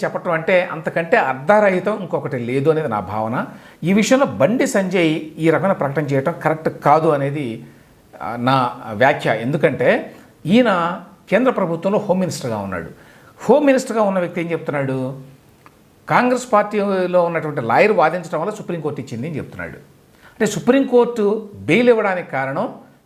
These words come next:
కాంగ్రెస్ పార్టీలో ఉన్నటువంటి అభిషేక్ మను సింఘ్వి గతంలో వాదించటమా, లేక నిన్న ముకుల్ రోహతగి వాదించటమా, లేకపోతే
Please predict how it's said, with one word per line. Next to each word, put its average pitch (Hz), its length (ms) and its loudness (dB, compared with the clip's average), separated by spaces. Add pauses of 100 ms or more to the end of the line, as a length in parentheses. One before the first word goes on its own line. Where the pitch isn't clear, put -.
(120)
కాంగ్రెస్ 262 440 0
పార్టీలో 208 420 4
ఉన్నటువంటి 170 800 -2
అభిషేక్ 175 360 0
మను 170 180 -2
సింఘ్వి 156 600 -2
గతంలో 214 260 4
వాదించటమా, 156 640 0 (640)
లేక 226 280 4
నిన్న 190 680 2 (300)
ముకుల్ 151 280 0
రోహతగి 190 540 2
వాదించటమా, 147 680 -4 (380)
లేకపోతే 208 920 2